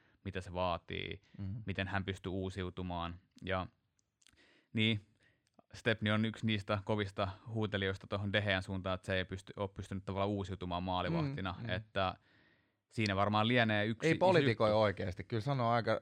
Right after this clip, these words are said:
Speaker 2: niinku reilusti, mitä on mieltä.
Speaker 1: Niinpä.
Speaker 2: Mm.
Speaker 1: Mut mä, mä koen, että ideaalitilanteessa De Gea pelaa isomman määrän pelejä tällä kaudella, Henderson jonkun verran vähemmän,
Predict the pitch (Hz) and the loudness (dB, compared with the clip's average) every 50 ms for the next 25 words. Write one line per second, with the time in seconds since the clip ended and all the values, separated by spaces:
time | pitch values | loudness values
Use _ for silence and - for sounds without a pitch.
0 | - - 110 113 110 110 110 101 107 127 123 113 98 92 90 - - 98 90 - | -2 -2 -2 -2 -2 -2 -4 0 2 4 4 4 4 2 -2 -4 -6 -8 -8 -8
1 | _ - - 107 - 101 95 95 92 92 95 90 87 87 90 98 92 - - 131 | _ -10 -8 -4 -2 -2 -2 0 -2 -2 -2 -2 -4 -4 -6 -6 -8 -6 -4 -2
2 | 117 101 95 101 101 98 - _ _ _ _ _ - - - 107 104 101 98 98 | -2 0 0 0 0 -2 -6 _ _ _ _ _ -18 -12 -8 -6 -4 -4 -4 -4
3 | 95 - - _ _ 127 123 117 - 143 127 - - - _ _ _ - _ _ | -6 -8 -12 _ _ -6 -6 -6 -6 -8 -8 -8 -12 -18 _ _ _ -20 _ _
4 | _ _ _ _ _ _ _ _ _ _ _ _ _ _ _ _ _ - 123 120 | _ _ _ _ _ _ _ _ _ _ _ _ _ _ _ _ _ -6 -6 -4
5 | - - 139 127 - 139 139 131 123 117 110 107 - _ - 113 107 104 - - | -2 -2 -2 2 6 8 8 10 10 8 6 2 -2 _ 2 4 4 4 4 0
6 | _ _ _ _ _ _ _ _ - 127 127 127 127 113 107 101 92 101 98 98 | _ _ _ _ _ _ _ _ 0 2 6 6 8 6 6 4 2 -2 -2 -2
7 | 95 95 92 98 95 98 - - - 101 98 - - _ - - 110 110 110 104 | -2 -2 -2 -4 -4 -4 -6 -6 -4 -2 -2 -2 -4 _ -2 0 0 2 2 2
8 | 98 95 98 95 95 95 92 95 95 110 107 104 101 98 92 - - - 90 95 | 2 2 2 0 0 0 0 0 -2 -2 -2 -2 -2 -4 -4 -8 -10 -6 -2 -2
9 | 95 92 95 95 92 90 92 92 90 - 92 90 90 85 87 - 90 85 87 87 | 0 0 -2 -2 -2 0 0 0 -2 -2 -2 -4 -4 -4 -4 -4 -4 -4 -2 -2
10 | 87 87 87 87 - - 107 104 98 90 92 95 - - 92 90 87 - - _ | -2 -2 -2 -4 -6 -6 -6 -4 -4 -4 -6 -8 -8 -10 -8 -8 -8 -10 -14 _
11 | - - 110 107 95 95 92 87 87 87 85 85 82 87 95 92 90 90 87 87 | -6 -2 -2 -2 -2 -2 -2 -2 -2 -2 -2 -4 -4 -6 -6 -6 -6 -4 -4 -6
12 | 90 | -6